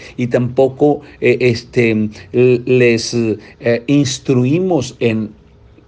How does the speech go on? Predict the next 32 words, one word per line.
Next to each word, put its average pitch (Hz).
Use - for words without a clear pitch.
la 117
palabra 107
de 101
Dios. 123
Así 127
que, 175
mis 147
amados 165
hermanos, 147
yo 151
creo 147
que 120
usted 131
y 156
yo 123
tenemos 135
la 131
oportunidad 117
el 107
día 117
de 131
hoy 120
y 117
al 110
inicio 120
de 117
esta, 117
eh, 127
eh, 104
eh, 90
semana 117
laboral 113